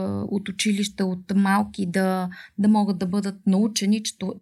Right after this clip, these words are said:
това нещо е изключително важно и то не трябва да е проблем, то трябва да е нещо,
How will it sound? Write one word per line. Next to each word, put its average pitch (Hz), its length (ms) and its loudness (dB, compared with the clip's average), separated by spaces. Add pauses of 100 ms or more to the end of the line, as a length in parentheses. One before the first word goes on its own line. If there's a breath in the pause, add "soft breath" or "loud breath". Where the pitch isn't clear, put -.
(340)
това 208 260 2
нещо 208 300 2
е - 0 -
изключително 202 680 2
важно 185 280 0
и 180 100 0
то 190 120 -2
не 196 240 2
трябва 190 380 0
да 185 120 -2
е 180 120 -2
проблем, 185 560 2
то 208 160 -4
трябва 185 360 -2
да 190 140 -2
е 190 40 0
нещо, 185 500 -2